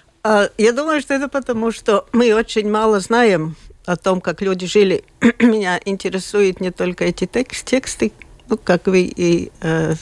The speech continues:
с-, спросили, но то, э, как, как люди жи-, э, как люди, <clears throat> как люди жили, как они думали и вообще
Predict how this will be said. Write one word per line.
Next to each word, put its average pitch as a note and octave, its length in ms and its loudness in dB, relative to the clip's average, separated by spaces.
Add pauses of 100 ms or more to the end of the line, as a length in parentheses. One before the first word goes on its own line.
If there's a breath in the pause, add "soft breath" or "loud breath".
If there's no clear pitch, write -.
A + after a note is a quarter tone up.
(380)
с-, - 380 -12 (300)
спросили, B3+ 680 2 (600 loud breath)
но G#3+ 480 4 (280)
то, A3+ 460 0 (140)
э, G3+ 300 -4
как, C4 220 -2 (100)
как B3 240 -2
люди A#3+ 280 -2
жи-, A3+ 340 -4 (180)
э, F#3+ 420 -4
как G#3+ 220 -4
люди, G#3 460 0 (140)
<clears throat> G#3 420 2
как G3+ 180 -4
люди G#3 280 -2
жили, B3 360 0
как G3+ 300 -4
они F#3 180 -2
думали A3 560 4
и G3+ 380 0
вообще G3+ 680 0